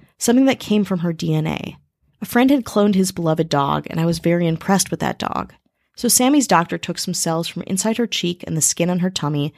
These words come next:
just before she died. And we sent those cells to Viagen Pets in Texas. We weren't even sure if the cells would take.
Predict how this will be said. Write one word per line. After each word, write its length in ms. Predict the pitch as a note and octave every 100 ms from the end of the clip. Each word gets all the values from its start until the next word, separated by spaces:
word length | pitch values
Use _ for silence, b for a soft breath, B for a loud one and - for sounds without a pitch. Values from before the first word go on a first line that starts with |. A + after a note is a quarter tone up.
| b -
just 200 | D#3 -
before 280 | D3+ - C#3
she 160 | D3+
died. 460 | D3 C3+ - - - _ _ _ _ _
And 80 | G3+
we 80 | F3+
sent 240 | - A3
those 160 | B3 A#3
cells 260 | - F3 E3+
to 100 | E3
Viagen 460 | C#3 C#3+ D3+ D#3
Pets 300 | - - -
in 60 | D3
Texas. 600 | - G3 - - - - _ _ _ _ -
We 60 |
weren't 220 | A3+ C#4+ D#4
even 160 | C4+
sure 180 | G#3 A3
if 100 | G#3+
the 80 | -
cells 280 | - F#3 F3+
would 120 | E3+
take. 440 | - G#3 - -